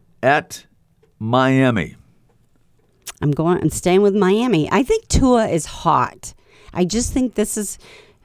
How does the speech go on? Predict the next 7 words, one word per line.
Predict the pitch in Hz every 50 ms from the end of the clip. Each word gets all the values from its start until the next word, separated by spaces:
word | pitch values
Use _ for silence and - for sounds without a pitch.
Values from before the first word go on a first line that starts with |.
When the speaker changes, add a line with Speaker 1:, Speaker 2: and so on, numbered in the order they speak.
| _
Speaker 2:
it, | - - - - - 208 185 185
I'm | - - 185 185
just | 170 160 - -
staying | - - 202 202 196 185 185
with, | 180 175 170 180 -
with, | - 156 147 160 165 151 156 143
um, | 147 151 143 143 143 151 147 143